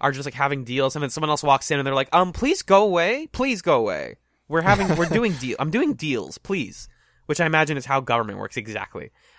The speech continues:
Speaker 1: Uh, and
Speaker 2: And probably, and since it's Gura, probably how he handles most of his interpersonal relationships.
Speaker 1: Right, that's exact-, that's all his dates.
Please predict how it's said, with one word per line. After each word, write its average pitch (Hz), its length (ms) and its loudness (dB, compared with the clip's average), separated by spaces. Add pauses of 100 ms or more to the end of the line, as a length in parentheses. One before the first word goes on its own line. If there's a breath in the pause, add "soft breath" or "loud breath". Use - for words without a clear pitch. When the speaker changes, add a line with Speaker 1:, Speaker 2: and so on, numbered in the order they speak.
(120 soft breath)
Speaker 1:
Uh, 98 260 -6 (460)
and 139 240 2
Speaker 2:
And 131 260 2
probably, 139 400 4
and 120 180 -4
since - 220 -8
it's 113 140 -8
Gura, 113 420 0
probably 120 300 0
how 120 200 2
he 131 140 0
handles 110 400 -6
most 131 440 -2
of 113 80 -2
his 113 140 -6
interpersonal 104 600 -10
relationships. 90 640 -14
Speaker 1:
Right, 143 220 4
that's 127 160 -6
exact-, 113 260 -4
that's 117 200 -10
all 117 180 0
his 107 160 -8
dates. - 340 -14